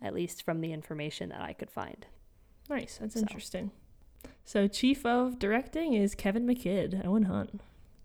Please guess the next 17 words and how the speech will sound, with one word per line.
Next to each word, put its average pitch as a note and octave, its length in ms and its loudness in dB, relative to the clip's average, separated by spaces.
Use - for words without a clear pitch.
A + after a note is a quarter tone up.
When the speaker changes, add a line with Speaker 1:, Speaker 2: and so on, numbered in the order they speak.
Speaker 1:
Kevin F3 380 -2
McKidd, F3+ 460 0
chief F3 220 -2
of G#3 140 -8
directing. D#3 920 -8
Speaker 2:
All F#3 60 -4
right, A3+ 280 4
I G3+ 40 0
think G#3 220 2
that F#3+ 280 0
wraps A3+ 340 4
up G#3+ 160 2
our G#3 160 6
game. G#3+ 460 2
Speaker 1:
It F#3+ 120 -6
sure G#3 220 -2
does. F3 540 -2